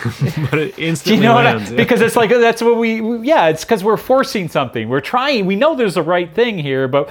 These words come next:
Speaker 2: we can't figure out, we can't do it naturally, so then we come up with this contrived notion of morality, right? But if we
Speaker 1: Yeah.
Speaker 2: were to place a hi-, yeah, you see it?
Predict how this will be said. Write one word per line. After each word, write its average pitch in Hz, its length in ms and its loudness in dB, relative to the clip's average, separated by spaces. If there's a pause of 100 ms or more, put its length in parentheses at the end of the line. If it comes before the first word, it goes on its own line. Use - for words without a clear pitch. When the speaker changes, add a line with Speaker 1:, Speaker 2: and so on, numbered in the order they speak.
(120)
Speaker 2:
we 147 100 0
can't 214 240 -2
figure 170 280 -2
out, 180 120 2
we 165 60 -4
can't 214 240 -6
do 220 120 -2
it 196 100 -4
naturally, 135 560 -4
so 131 160 -6
then 131 120 -4
we 131 80 -2
come 151 220 -4
up 147 100 -2
with 127 100 -12
this 123 100 -8
contrived 123 680 -6 (200)
notion 107 640 -4 (160)
of 113 100 -4
morality, 101 720 -2 (100)
right? 104 240 -8 (320)
But 156 160 4
if 160 160 2
we 175 140 4
Speaker 1:
Yeah. 139 120 2
Speaker 2:
were 160 120 4
to 151 40 4
place - 320 0
a 202 100 4
hi-, 202 180 0
yeah, 156 260 2
you 120 140 -4
see 147 220 -4
it? 175 260 -6